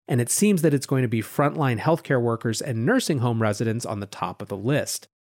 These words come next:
The second causal factor is the increasing smoothness of the Biden transition. This thing is actually happening. There are fewer questions now,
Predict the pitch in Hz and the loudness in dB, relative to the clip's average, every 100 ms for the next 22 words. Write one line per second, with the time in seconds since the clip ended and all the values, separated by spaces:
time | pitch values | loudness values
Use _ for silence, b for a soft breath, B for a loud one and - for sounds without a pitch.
0 | _ 117 - 196 185 202 - 175 170 165 | _ -4 2 2 4 0 2 2 4 2
1 | 165 156 151 165 160 175 151 160 151 143 | 2 2 2 2 4 2 2 2 2 0
2 | - 180 165 185 170 - - 147 143 143 | 2 2 4 2 2 0 4 6 6 6
3 | 139 - - 117 110 120 107 107 107 110 | 2 0 0 0 2 -2 0 -2 0 0
4 | 110 - 107 104 123 143 113 95 107 - | -2 -4 -4 0 0 0 0 -4 -6 -4
5 | 113 110 104 95 - - 101 107 - 156 | -2 -2 -2 -4 -6 -6 -6 -4 0 0
6 | 175 151 147 123 101 104 - 107 98 160 | 2 2 2 2 2 0 0 -2 0 0
7 | 151 170 147 143 143 139 | 2 2 0 2 2 2